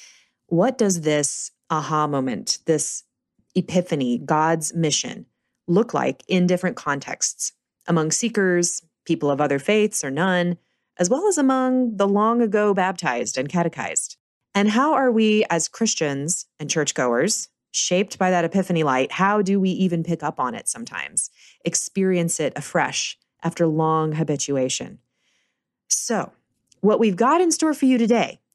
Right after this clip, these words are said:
is the latest cutting-edge idea you've never thought of before, guaranteed to optimize discipleship and mission, involving technology you barely know about, and all for the low price of, just kidding. <laughs>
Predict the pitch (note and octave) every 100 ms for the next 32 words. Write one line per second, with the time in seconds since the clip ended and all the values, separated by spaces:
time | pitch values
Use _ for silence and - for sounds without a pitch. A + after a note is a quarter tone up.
0 | - F#3+ F3 F#3+ F#3 G3 A#3+ C#4+ D#4 D#4
1 | - - - _ _ - - D4+ D4+ C#4
2 | B3+ A#3+ A3 G#3+ F#3+ F3+ F3+ E3+ G#3+ D4
3 | D4+ C#4+ A#3+ G#3+ A3 A3+ A3 G#3 G3 _
4 | _ - C#4 D4+ C#4 C#4 A#3 F3+ - -
5 | C#4 D4 C4+ B3+ A#3+ A#3+ A#3 - - -
6 | A#3+ A#3+ B3 - B3 B3 E3 A#3 B3 B3+
7 | A#3 A3+ - - G3+ A3 A#3+ A#3 A3 G#3+
8 | _ - A#3 A#3+ C4+ C4+ A3 B3+ B3+ A3
9 | G#3+ A#3 C4 C4+ A#3+ A#3+ A#3 A3+ A3+ F3
10 | E3 - C4 D4 A3+ F#3+ F3+ C4+ D#4 C4+
11 | B3 A#3+ G3 F#3 G3 A#3 A3 G3+ _ _
12 | _ _ _ - F3+ - C3+ C#3+ -